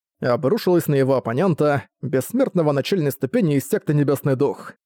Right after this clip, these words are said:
Тот побледнел и в панике попытался сбежать. Магическая атака все-таки зацепила его, заставив закашляться кровью. Командир Легиона Темный Раскол стал бледнее мела.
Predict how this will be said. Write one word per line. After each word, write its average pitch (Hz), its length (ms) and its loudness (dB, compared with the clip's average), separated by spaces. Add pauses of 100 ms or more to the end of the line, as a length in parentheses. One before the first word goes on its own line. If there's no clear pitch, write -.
(560)
Тот 185 240 0
побледнел 175 500 2
и 147 40 2
в - 60 -10
панике 143 340 0
попытался 127 460 -2
сбежать. 131 580 -2 (240)
Магическая 139 600 0
атака 151 260 0
все-таки 143 300 -2
зацепила 165 460 0
его, 143 380 4 (320)
заставив 147 540 0
закашляться 139 560 -2
кровью. 135 580 -2 (640)
Командир 123 480 0
Легиона 143 480 2
Темный 160 300 0
Раскол 147 340 0
стал 139 240 0
бледнее 135 380 2
мела. 147 420 2